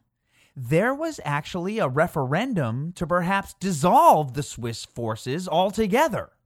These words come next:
an idea that saw a lot of support until the September eleventh attacks in New York City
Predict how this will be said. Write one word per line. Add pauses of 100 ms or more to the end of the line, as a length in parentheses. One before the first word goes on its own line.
(320)
an
idea
that
saw
a
lot
of
support (540)
until
the
September
eleventh
attacks
in
New
York
City